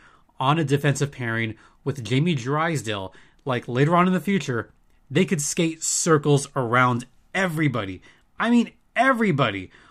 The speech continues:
Olen Zellweger's only eighteen years old himself.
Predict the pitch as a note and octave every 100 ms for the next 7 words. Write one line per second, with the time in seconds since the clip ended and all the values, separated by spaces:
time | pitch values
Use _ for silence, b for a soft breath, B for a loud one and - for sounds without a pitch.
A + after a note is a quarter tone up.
0 | b _ F3+ B3+ B3 E3 G3+ G3+ E3 C3+
1 | D3 - E3+ E3+ D#3+ - D#3 D#3 - D#3+
2 | D#3 C#3+ C#3 C3+ C3 A#2+ C#3 A#2+ - E3+